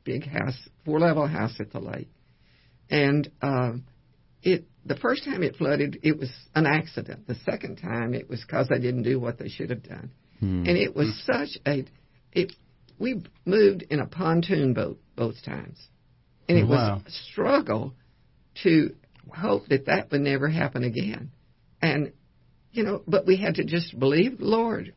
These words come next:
Speaker 1: that He would take care of us, even if it did. And that's kind of the way tornadoes are, or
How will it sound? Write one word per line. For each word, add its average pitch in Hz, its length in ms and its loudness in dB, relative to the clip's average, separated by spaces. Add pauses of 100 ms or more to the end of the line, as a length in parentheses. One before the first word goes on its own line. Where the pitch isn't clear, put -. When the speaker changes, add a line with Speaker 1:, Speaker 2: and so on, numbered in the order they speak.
Speaker 1:
that 131 140 2
He 151 160 0
would 120 180 0
take - 220 -4
care 143 260 -2
of 147 80 -2
us, 160 200 -6 (140)
even 170 320 4
if 135 160 2
it - 140 -2
did. - 260 -6 (420)
And 170 100 0
that's 220 160 2
kind - 240 -2
of 220 40 2
the 214 40 0
way 170 140 0
tornadoes 143 720 0
are, 113 360 -2
or 120 240 -8